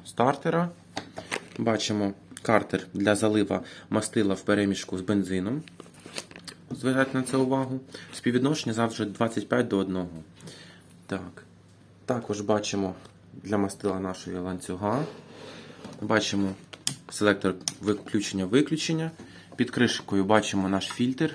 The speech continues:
який треба обслуговувати. Не забувайте про це під час експлуатації. Бензопили дуже люблять, коли їх обслуговують вчасно. Також бачимо нашу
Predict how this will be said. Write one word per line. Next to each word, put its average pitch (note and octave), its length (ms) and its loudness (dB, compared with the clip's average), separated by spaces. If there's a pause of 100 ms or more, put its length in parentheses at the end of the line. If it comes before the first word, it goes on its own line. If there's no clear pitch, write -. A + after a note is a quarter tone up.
(140)
який D3 220 0
треба D3 280 4
обслуговувати. C#3+ 640 4
Не C#3+ 100 4
забувайте C#3+ 480 4
про C#3+ 160 0
це C#3+ 380 -2
під C#3 120 -6
час C#3 280 -4 (200)
експлуатації. C#3 800 0 (600)
Бензопили A#2 400 2
дуже A2+ 200 2
люблять, G#2 400 0 (300)
коли G#2+ 200 4
їх G#2 200 -2
обслуговують B2+ 720 2
вчасно. D3+ 520 0 (1120)
Також B2+ 300 4
бачимо G#2+ 500 4 (420)
нашу G#2+ 300 2